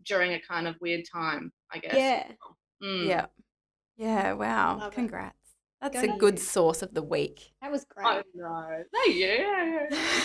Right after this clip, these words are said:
Speaker 2: <laughs> Um, so I guess we can just start with, y-,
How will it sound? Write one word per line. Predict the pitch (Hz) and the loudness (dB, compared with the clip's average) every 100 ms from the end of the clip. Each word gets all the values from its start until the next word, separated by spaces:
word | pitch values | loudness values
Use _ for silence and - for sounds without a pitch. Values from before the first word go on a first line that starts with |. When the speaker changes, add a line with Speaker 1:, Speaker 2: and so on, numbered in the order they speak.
| - 571 605 587 554 494 480 466 453 440 | -2 0 0 2 2 2 0 -2 -2 -4
Speaker 2:
<laughs> | _ _ - - - - 294 | _ _ -20 -12 -12 -6 2
Um, | 311 330 | 2 4
so | 349 | 4
I | 339 | 4
guess | 381 - | 2 2
we | 403 | 2
can | 392 | 2
just | 359 - | -2 -8
start | - 247 262 262 | 0 4 4 2
with, | 262 262 262 254 _ | 2 2 2 -2 _
y-, | 262 - | -14 -14